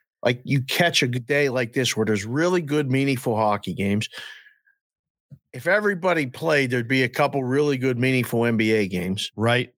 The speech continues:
Speaker 1: And there's some great college basketball games. Like, the shit's getting real in the college basketball. I
Speaker 2: Yep.
Speaker 1: love days like this.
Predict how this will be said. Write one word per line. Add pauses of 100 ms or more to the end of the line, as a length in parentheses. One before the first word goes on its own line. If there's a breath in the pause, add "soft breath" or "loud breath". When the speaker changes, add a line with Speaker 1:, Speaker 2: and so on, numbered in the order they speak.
(460)
Speaker 1:
And
there's
some
great
college
basketball
games.
Like,
the
shit's
getting
real
in
the
college
basketball.
I
Speaker 2:
Yep.
Speaker 1:
love
days
like
this.